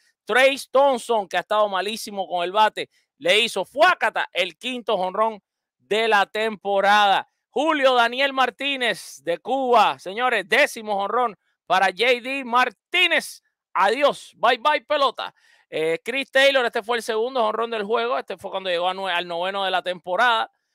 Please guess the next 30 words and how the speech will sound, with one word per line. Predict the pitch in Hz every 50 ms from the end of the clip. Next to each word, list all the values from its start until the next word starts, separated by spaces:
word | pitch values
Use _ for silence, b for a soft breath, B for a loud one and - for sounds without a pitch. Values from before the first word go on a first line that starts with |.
| _ _ _ _ -
Y | 170 202
era | 240 285 294 277
un | 262 220
toma | - - 262 269 277 285 277 262 -
y | - 190 185
dame, | 190 196 202 202 202 208 202 - _
toma | - 208 214 208 202 202
y | 196
dame | 196 202 202 196
este | 190 - 180 165
partido. | 170 165 160 - 240 277 262 -
Finalmente | 175 165 156 156 160 175 170 185
lo | 185 165
terminaron | 156 147 147 147 156 165 170
ganando | 165 160 165 170 170
los | 160 151 147
Rays | 147 165 170 170 165 - _
once | 170 202 240 254 - -
a | 180 160 151
diez. | 156 170 196 226 226 - _ _ _ _ _ _ _
Los | 113 127
Rays | 156 208 214
ahora | 208 220 233 226 214
tienen | 220 220 226 214 190
treinta | - 185 185 180 180 170 - - 170 175
y | 170 170 160 151
nueve | - 247 233 190 - - - -
<laughs> | -
juegos | - 208 226 208 170 - 165 160 151 147
ganados | 151 156 175 180 175 160 151